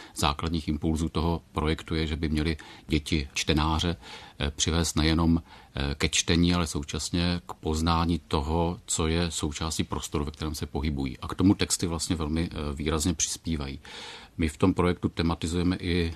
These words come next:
lokální historii, eh, protože texty nám pomáhají pochopit, že jsme někde v nějakém místě, eh, které má svůj čas,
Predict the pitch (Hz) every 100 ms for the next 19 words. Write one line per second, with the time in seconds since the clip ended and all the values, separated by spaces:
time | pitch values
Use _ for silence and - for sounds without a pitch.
0 | - 73 - 87 90 80 78 - 92 80
1 | 69 113 78 73 - - 78 - - 85
2 | 85 82 80 90 87 90 85 80 85 -
3 | 87 78 - 80 78 78 78 78 76 78
4 | 76 73 - 87 82 - - - - -
5 | 76 71 71 - 78 80 80 - 82 76
6 | - 73 76 - -